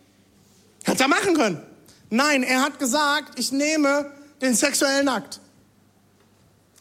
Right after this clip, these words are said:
Und es wird nicht einfach nur irgendein langweiliges Geschehen,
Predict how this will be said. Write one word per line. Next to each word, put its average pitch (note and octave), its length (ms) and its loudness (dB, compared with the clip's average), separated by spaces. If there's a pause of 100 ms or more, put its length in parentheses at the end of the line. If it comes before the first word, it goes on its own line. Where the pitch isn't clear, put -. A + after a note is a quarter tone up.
(220)
Und C#4+ 380 2
es C4+ 140 0
wird E4 180 0
nicht D#4 180 2
einfach D4 380 0
nur D4+ 240 2
irgendein D4 300 -2
langweiliges C4+ 720 0
Geschehen, D4 540 0